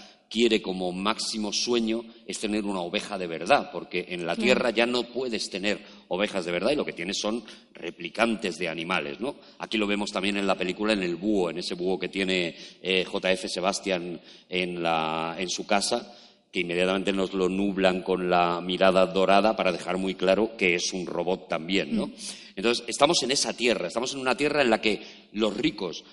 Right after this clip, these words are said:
Speaker 1: los sanos, los que han tenido opor-, oportunidad
Speaker 2: Se han ido.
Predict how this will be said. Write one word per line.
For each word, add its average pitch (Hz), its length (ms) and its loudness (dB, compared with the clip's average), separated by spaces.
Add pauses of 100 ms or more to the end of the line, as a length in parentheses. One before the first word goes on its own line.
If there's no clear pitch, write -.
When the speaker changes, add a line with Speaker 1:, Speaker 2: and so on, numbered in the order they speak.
(120)
Speaker 1:
los 107 320 2
sanos, 113 500 4 (300)
los 110 300 0
que 131 100 2
han 143 160 6
tenido 127 300 4
opor-, 107 260 -6
oportunidad 107 800 2
Speaker 2:
Se 202 160 -8
han 190 80 -6
ido. 202 220 -6